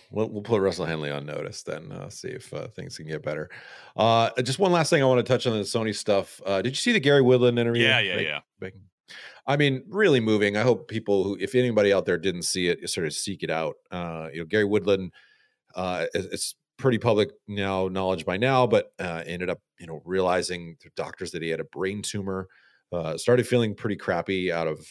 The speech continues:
Speaker 1: um, after Augusta last year. It said he would, like, kinda wake up in the middle of the night with, like, just these jolting, like, almost seizures, and he,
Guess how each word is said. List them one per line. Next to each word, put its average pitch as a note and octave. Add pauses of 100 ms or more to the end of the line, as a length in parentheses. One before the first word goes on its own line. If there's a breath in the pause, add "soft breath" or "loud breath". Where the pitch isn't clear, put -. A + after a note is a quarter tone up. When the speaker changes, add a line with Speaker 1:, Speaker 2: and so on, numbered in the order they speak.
Speaker 1:
um, D#2+ (100)
after E2
Augusta G2+
last F#2+
year. G2+ (120)
It -
said A2+
he A#2
would, F#2+
like, F2+
kinda G2
wake F#2+
up E2+
in F2
the F2
middle E2+
of D#2+
the E2+
night F2+
with, -
like, D2 (520 soft breath)
just E2+
these E2
jolting, F#2
like, D#2+
almost E2
seizures, F2 (100)
and F2+ (480 loud breath)
he, G#2